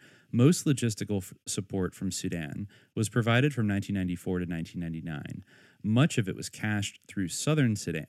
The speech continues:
throughout southern Sudan and northern Uganda by a special squad.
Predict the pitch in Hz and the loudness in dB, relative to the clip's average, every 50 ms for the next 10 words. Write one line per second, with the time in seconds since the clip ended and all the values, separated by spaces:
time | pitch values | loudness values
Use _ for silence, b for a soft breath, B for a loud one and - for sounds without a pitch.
0 | - - - 117 110 101 98 - - - 127 120 117 110 - - 98 87 85 80 | -10 -4 0 2 2 2 2 0 0 0 4 4 4 2 2 0 -2 -2 -2 -4
1 | 76 78 82 82 82 - - 98 95 98 101 101 98 104 95 92 87 - 123 123 | -4 -6 -6 -8 -8 -6 -4 -2 0 0 0 0 0 0 0 -2 0 0 2 2
2 | 120 110 92 82 78 78 B B B B B B - 101 92 - - - 95 92 | 2 2 2 0 -2 -6 B B B B B B -2 0 0 0 -2 -2 -2 -2
3 | - - - - - - - - 127 113 92 - - - - | -2 -4 -4 -4 -4 -4 -4 -2 -2 -2 -2 -4 -6 -12 -14